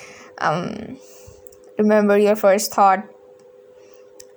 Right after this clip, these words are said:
and stuff, and why, what was that thought, and h-, why did you have that thought, and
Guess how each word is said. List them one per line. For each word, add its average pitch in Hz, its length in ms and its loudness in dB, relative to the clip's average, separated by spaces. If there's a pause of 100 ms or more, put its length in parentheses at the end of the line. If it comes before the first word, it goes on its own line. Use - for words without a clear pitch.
and 202 260 0
stuff, 208 340 0
and 202 220 0
why, 202 260 4
what 196 260 2
was 196 340 0
that 180 260 0
thought, 180 340 2
and 190 260 -4
h-, - 240 -6
why 202 260 2
did 196 240 -4
you 196 180 -4
have 185 240 0
that 185 240 -2
thought, 190 260 0
and 190 360 -4